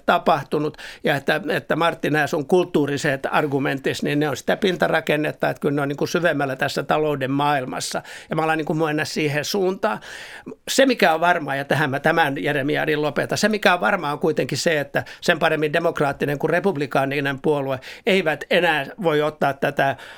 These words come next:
kansalaisyhteiskuntaa haltuun sillä tavalla, kun ne vielä viisikymmentä, kuusikymmentä ja ehkä vielä vähän seitsemänkymmentä-luvullakin sitten vo-, saattoivat.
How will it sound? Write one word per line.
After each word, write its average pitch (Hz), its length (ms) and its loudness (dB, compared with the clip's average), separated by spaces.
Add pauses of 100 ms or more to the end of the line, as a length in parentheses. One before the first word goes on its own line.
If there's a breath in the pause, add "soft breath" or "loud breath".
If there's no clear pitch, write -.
(160 loud breath)
kansalaisyhteiskuntaa 147 1200 0
haltuun 156 380 0
sillä 170 280 2
tavalla, 135 380 0
kun 135 160 0
ne 135 100 -2
vielä 139 240 0
viisikymmentä, 139 420 -4
kuusikymmentä 135 400 -2
ja 131 60 0
ehkä 151 200 -6
vielä 185 200 0
vähän 160 200 0
seitsemänkymmentä-luvullakin 131 1200 -4
sitten 131 420 -4
vo-, 160 300 -4
saattoivat. 190 640 0